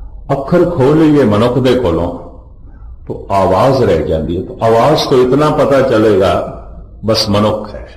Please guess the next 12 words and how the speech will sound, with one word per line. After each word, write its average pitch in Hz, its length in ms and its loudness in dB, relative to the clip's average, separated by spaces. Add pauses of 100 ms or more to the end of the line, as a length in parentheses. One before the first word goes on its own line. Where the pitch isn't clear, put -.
(140)
ਆ 104 60 0
ਆ 92 460 0
ਕਰ 98 100 0
ਰਿਹਾ 82 240 -2
ਹੈ, 76 60 -2
ਮਨੁੱਖ 92 300 -4
ਹੈ। - 220 -16 (1000)
جیسے 104 300 0
کو 123 340 2
کو 117 220 2
تو 107 80 2
پتہ 113 200 2